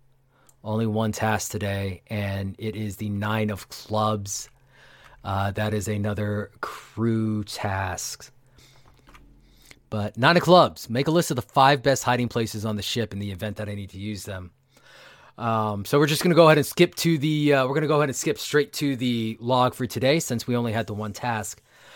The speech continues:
Uh, day three log, Flight Engineer Steel Stash. <sighs> Because of, uh, because of the sounds and everything, um, because of the sounds of, and everything that I heard yesterday, and then hearing that thing on the comms,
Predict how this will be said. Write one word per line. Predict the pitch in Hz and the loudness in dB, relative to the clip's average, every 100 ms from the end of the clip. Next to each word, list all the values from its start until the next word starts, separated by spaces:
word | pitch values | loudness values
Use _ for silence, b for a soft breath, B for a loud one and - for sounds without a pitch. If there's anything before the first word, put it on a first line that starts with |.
| B | B
Uh, | 120 123 | -4 -4
day | 104 151 151 | 0 4 4
three | 160 - 143 131 | 4 0 0 2
log, | 117 123 120 113 | 4 6 6 4
Flight | - 120 | -2 0
Engineer | 120 110 120 113 | 0 -2 -2 -2
Steel | - 123 117 | -2 -4 -4
Stash. | - 120 117 107 - - _ _ _ _ _ _ _ _ - | -4 -2 0 -2 -6 -12 _ _ _ _ _ _ _ _ -8
<sighs> | B B B B B _ 208 170 117 | B B B B B _ -20 -20 -2
Because | 143 139 160 143 | 0 4 4 4
of, | 151 147 120 | 4 4 4
uh, | 135 127 123 | 0 2 0
because | 123 135 143 | -4 0 2
of | 127 | 0
the | 104 | -4
sounds | - 131 127 123 | 0 2 4 2
and | 123 | 0
everything, | 117 117 123 117 110 98 _ b b b b b b _ 120 | 0 -2 -2 -2 -4 -6 _ b b b b b b _ 2
um, | 117 110 107 107 101 95 90 _ _ _ _ _ _ _ _ _ _ _ _ _ _ _ _ _ _ _ _ 139 | 6 6 4 2 0 -4 -10 _ _ _ _ _ _ _ _ _ _ _ _ _ _ _ _ _ _ _ _ -4
because | 127 123 135 | -2 2 2
of | 127 | 2
the | |
sounds | 113 123 123 113 | 0 2 0 -2
of, | 98 | -8
and | 127 117 | -10 -6
everything | 117 113 123 117 | -6 -6 -6 -6
that | 110 | -6
I | |
heard | 101 113 92 | -4 -6 -4
yesterday, | 113 - 107 107 104 | -6 -6 -6 -6 -6
and | 107 113 | -6 -4
then | 117 | -2
hearing | 127 139 | 2 2
that | 127 120 | 2 -2
thing | 123 113 | -4 -6
on | 101 | -8
the | |
comms, | - 113 107 95 95 | -10 -6 -6 -6 -14